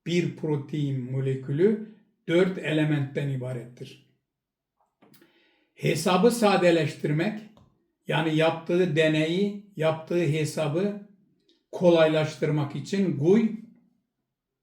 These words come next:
molekülün sadece iki elementten ibaret olduğunu kabul etmiş, varsaymış.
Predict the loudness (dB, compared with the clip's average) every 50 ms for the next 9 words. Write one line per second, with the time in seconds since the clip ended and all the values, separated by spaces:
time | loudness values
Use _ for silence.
0 | _ _ _ _ _ _ _ _ _ _ _ _ _ _ _ _ _ _ _ _
1 | 2 4 4 6 6 6 4 2 2 2 2 4 4 4 2 2 2 4 4 6
2 | 6 4 4 4 2 0 0 -4 -6 -8 -8 0 2 4 6 6 6 4 4 2
3 | 0 0 0 -2 -2 -2 -2 0 0 0 0 2 2 4 4 2 2 0 -2 -2
4 | 0 0 -2 -2 -2 -2 -2 -2 -4 -6 -6 -4 -6 -6 -8 -10 -12 -16 -16 -16
5 | -18 -20 _ _ _ _ _ _ _ _ _ _ _ _ _ -4 0 0 0 0
6 | 0 -4 -6 -6 -6 -6 -6 -8 -10 -12 -14 -16 -20 _